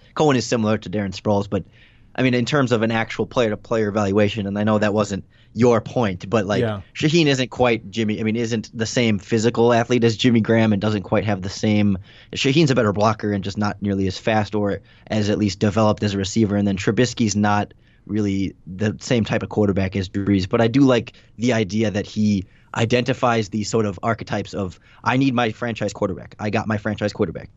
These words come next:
Speaker 1: I need a big receiving tight end that's young and, and is going to be, you know, that quarterback security blanket," and he got him. And, you know, "I, I have my power running back, and now I need someone who's explosive and shifty and different from him, and I got him." You know, he's identifying the things that are important to him.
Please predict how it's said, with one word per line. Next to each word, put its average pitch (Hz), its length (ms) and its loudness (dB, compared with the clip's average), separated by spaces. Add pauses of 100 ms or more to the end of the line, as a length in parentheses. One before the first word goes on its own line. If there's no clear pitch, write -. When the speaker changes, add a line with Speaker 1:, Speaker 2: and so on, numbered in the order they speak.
(200)
Speaker 1:
I 123 160 0
need 131 160 6
a 123 60 2
big 117 280 0
receiving 113 480 0
tight 113 240 -2
end 107 260 -2
that's 90 220 -8
young 104 280 2
and, 95 260 0
and 90 100 -4
is 92 120 -4
going 104 280 2
to 101 100 -4
be, 98 420 2 (320)
you 107 100 2
know, 104 100 4
that 104 260 -2
quarterback 120 540 2
security 120 460 0
blanket," 98 340 -6
and 104 80 -2
he 104 80 0
got 98 220 0
him. 87 100 -8
And, 98 100 -6
you 101 60 -4
know, 101 80 -2
"I, 107 240 0 (280)
I 120 80 -2
have 139 240 0
my 127 140 2
power 127 240 2
running 117 220 0
back, 117 220 -2
and 107 200 -4
now 104 140 -2
I 110 100 -2
need 107 220 -2
someone 113 320 2
who's 107 200 -2
explosive 104 500 -2
and 95 120 -4
shifty 104 380 -2
and 92 140 -4
different 95 380 -2 (200)
from 107 160 0
him, 110 160 2
and 98 100 -4
I 104 80 -2
got 101 260 -2
him." 90 180 -6
You 98 60 -4
know, 104 60 -4
he's 110 240 -2 (340)
identifying 123 640 0
the 104 60 -4
things 113 340 -4
that 104 100 -4
are 101 40 -4
important 98 400 0
to 104 60 -8
him. 101 300 -4